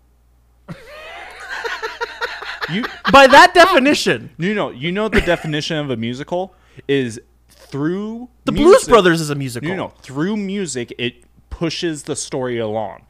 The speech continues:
Speaker 2: So, like, movies like Pitch Perfect isn't considered a musical.
Speaker 1: I would say all those songs push things along, especially when the Green Bay Packers in Pitch Perfect two are talking about,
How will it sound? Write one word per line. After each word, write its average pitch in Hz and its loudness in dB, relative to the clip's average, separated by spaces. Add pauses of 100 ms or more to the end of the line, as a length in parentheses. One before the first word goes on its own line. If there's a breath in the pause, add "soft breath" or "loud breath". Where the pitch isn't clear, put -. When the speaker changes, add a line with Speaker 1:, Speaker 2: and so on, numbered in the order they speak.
(140 soft breath)
Speaker 2:
So, - -10
like, 156 -6
movies 160 -8
like 151 -8
Pitch - -14
Perfect 165 -6 (240 soft breath)
isn't 156 -4
considered 147 -6
a 117 -6
musical. 113 -12 (100)
Speaker 1:
I 117 -8
would 151 -4
say 135 -6 (180)
all 151 2
those 135 -4
songs 117 -10
push - -10
things 127 -12
along, 117 -10
especially 151 -10
when 127 -10
the 117 -10
Green 131 -10
Bay 123 -10
Packers 143 -6
in 113 -16
Pitch - -14
Perfect - -12
two 156 -4 (320 soft breath)
are - -12
talking 156 -4
about, 139 -4